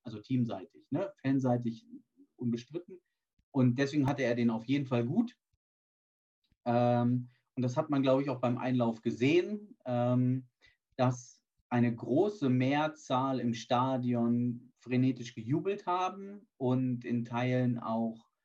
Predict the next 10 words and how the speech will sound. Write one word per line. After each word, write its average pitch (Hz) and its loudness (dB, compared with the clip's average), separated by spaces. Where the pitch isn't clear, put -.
äh, 117 -2
irgendwelche 120 -2
Buccaneers, 113 0
äh, 104 -8
äh, 104 -6
äh, 98 -12
Fanartikel 117 -6
oder 101 -6
sonst 117 -2
was 117 -4